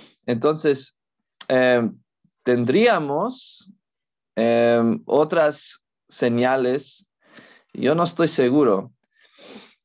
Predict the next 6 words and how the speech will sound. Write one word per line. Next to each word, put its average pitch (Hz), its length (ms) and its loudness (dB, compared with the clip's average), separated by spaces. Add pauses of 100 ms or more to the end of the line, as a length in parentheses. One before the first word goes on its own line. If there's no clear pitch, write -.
(220)
Esto 175 260 0
se 226 120 0
puede 208 440 2
buscar 135 840 2 (100)
si, 110 1000 0 (100)
em, 98 540 -2